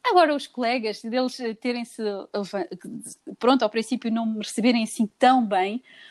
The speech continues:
mas por outro lado, as, as pessoas que trabalhavam diretamente comigo respeitavam-me e, e até ao fim foram sempre muito, muito, pá, muito queridos e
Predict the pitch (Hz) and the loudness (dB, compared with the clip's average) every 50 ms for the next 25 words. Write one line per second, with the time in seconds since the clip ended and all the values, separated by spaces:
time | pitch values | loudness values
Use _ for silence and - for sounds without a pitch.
0 | _ - - 554 415 - - - - - 254 254 269 269 269 - 247 214 170 160 | _ -8 -4 -2 -2 -2 -4 -6 -6 -2 0 0 0 0 -2 -2 0 2 2 2
1 | 170 175 208 214 - - - 208 - - _ - - 202 190 190 - - - 302 | 0 -2 -6 -8 -4 -2 -2 -2 -2 -6 _ -4 -2 -2 -2 -4 -8 -6 -2 -2
2 | 294 285 - 247 233 226 226 220 220 226 220 208 214 214 208 - 214 202 202 208 | 0 0 0 0 2 4 4 4 2 0 -4 -2 -2 -2 -2 -2 -4 -6 -6 -6
3 | 202 _ - 214 220 240 240 285 285 - - 320 311 320 359 320 285 254 220 214 | -8 _ -4 -2 -2 0 -2 -2 -4 -2 -2 -2 0 2 2 2 2 2 -2 -4
4 | 202 196 185 180 180 175 175 - - - 190 190 190 185 185 - 220 233 247 233 | -6 -6 -6 -6 -6 -6 -8 -10 -12 -10 -6 -4 -4 -4 0 2 2 2 2 2
5 | - - - 220 233 262 262 - - 262 247 240 233 - - - 262 262 254 - | -2 -4 0 4 4 4 4 4 2 0 0 0 -4 -6 0 4 4 4 6 6
6 | 233 240 254 285 311 330 330 - 277 254 277 294 294 294 - 311 302 311 302 - | 6 6 8 8 8 6 6 6 6 6 6 6 4 2 2 2 2 2 2 0
7 | - - - - - - _ - - 180 202 214 233 262 285 285 - - - 208 | -8 -20 -20 -20 -20 -10 _ 4 4 6 6 6 8 6 6 6 4 2 4 4
8 | 220 220 254 262 254 247 214 190 190 196 190 190 190 185 180 180 180 | 6 6 4 4 4 4 2 4 0 -2 -2 -2 -2 -2 -2 -2 -4